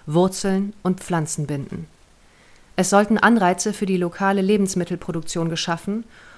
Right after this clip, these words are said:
und der übermäßige Einsatz von Düngemitteln und anderen Chemikalien deutlich reduziert werden. Wichtigstes politisches Ziel:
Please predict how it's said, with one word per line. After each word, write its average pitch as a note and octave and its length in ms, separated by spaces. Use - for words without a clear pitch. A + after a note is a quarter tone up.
und G#3 140
der G#3+ 100
übermäßige G#3+ 640
Einsatz F#3 480
von F3 220
Düngemitteln F#3 640
und F#3 200
anderen F3+ 320
Chemikalien E3+ 720
deutlich F#3+ 520
reduziert F3+ 520
werden. C#3+ 360
Wichtigstes A#3 680
politisches G3 640
Ziel: A3+ 400